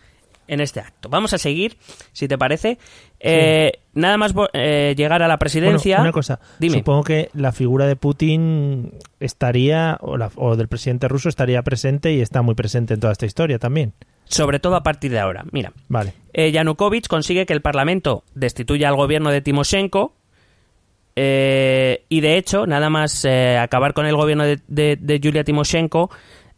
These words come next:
Speaker 1: eh, decide empe-, eh, abrirle causas y procesos contra ella. De hecho, fue
Speaker 2: Ujú.
Speaker 1: arrestada por abuso de autoridad y destrucción a, a la, y obstrucción a la justicia a la hora de firmar ciertos contratos de gas con Rusia,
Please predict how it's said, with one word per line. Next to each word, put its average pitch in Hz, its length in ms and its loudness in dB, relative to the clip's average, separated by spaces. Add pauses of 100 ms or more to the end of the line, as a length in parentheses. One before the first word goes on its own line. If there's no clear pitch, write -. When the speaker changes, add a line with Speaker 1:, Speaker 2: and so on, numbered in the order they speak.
Speaker 1:
eh, 123 560 4
decide 151 360 2
empe-, 147 320 0
eh, 131 440 2
abrirle 156 460 2
causas 170 720 0
y 135 120 -2
procesos 139 460 -2
contra 127 340 0
ella. 131 300 0 (480)
De 147 80 0
hecho, 151 160 0
fue 160 140 4
Speaker 2:
Ujú. 160 60 2
Speaker 1:
arrestada 165 400 0
por 143 140 2
abuso 139 320 0
de 139 60 2
autoridad 139 580 0
y 151 80 -2
destrucción 143 500 -2
a, 143 220 0
a - 160 -2
la, 135 200 0
y 147 120 2
obstrucción 143 420 0
a 151 60 2
la 143 80 2
justicia 151 400 0
a 127 40 4
la 123 80 4
hora 131 140 0
de 127 120 0
firmar 139 320 0
ciertos 147 340 -4
contratos 139 500 -2
de 127 120 -2
gas 160 380 0 (500)
con 120 200 0
Rusia, 180 460 -2